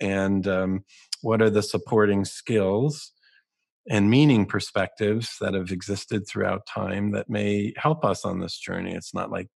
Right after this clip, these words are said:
it isn't the most important human question <laughs> and hasn't been explored over time. And so, uh, and then we're studying this to see the impacts on students.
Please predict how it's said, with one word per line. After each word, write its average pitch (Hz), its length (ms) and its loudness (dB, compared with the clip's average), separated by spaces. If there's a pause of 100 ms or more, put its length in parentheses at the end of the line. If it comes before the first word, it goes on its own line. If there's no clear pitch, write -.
(120)
it 92 120 -8
isn't 92 340 -8
the 92 80 -8
most 90 340 -6
important 95 480 -4
human 95 240 -6
question 101 560 -2 (380)
<laughs> 120 380 -2
and 101 160 2
hasn't 104 300 4
been 101 120 4
explored 98 580 0
over 90 240 -2
time. 90 500 -6
And 95 160 -4
so, 101 420 0 (760)
uh, 120 180 2
and 131 160 6
then 143 120 8
we're 131 100 8
studying 110 540 4
this 92 260 -2
to 107 100 -4
see 104 320 0
the 98 360 0
impacts 92 600 -4
on 90 360 -8
students. 87 800 -10